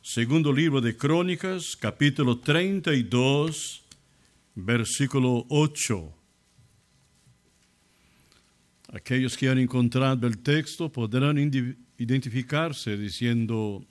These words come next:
"Amén". Así dice la palabra del Señor en segunda de Crónicas treinta y dos, versículo ocho. "Con él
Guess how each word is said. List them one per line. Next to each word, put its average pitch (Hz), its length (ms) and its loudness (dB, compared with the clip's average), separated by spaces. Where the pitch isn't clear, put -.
"Amén". 117 640 2
Así 131 340 0
dice 170 360 2
la 123 120 4
palabra 151 340 4
del 147 160 4
Señor 156 540 6
en 110 260 6
segunda 151 500 6
de 143 120 6
Crónicas 160 600 4
treinta 160 440 2
y 123 80 4
dos, 151 720 2
versículo 123 720 2
ocho. 113 520 -2
"Con 127 260 2
él 196 560 2